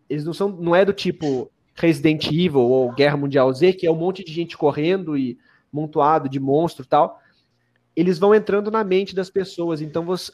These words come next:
ainda, além de toda a desgraça, você tem um inimigo que fica na sua cabeça martelando pra você ficar com medo. A humanidade vai acabar, vocês não vão sobreviver aqui. É sinistro.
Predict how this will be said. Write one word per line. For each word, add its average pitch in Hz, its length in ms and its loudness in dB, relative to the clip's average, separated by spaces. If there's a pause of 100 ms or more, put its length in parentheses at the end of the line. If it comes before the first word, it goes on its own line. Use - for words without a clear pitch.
ainda, 180 600 -2
além 175 300 2
de 220 100 -6
toda 233 360 2
a - 20 -2
desgraça, 170 720 -4 (400)
você - 140 -8
tem 185 240 0
um 202 140 -4
inimigo 190 460 -4
que - 120 -18
fica 196 280 -8
na 190 100 -2
sua 190 160 -4
cabeça 185 520 0
martelando 175 640 2
pra 165 120 -6
você 160 220 -8
ficar 156 200 -8
com - 120 -12
medo. 151 540 -2 (420)
A 131 80 -2
humanidade 151 400 0
vai 151 100 2
acabar, 147 540 0
vocês 139 300 -4
não 156 100 -6
vão 156 120 -4
sobreviver 143 800 -2
aqui. 156 420 -6 (720)
É 127 80 0
sinistro. - 580 -6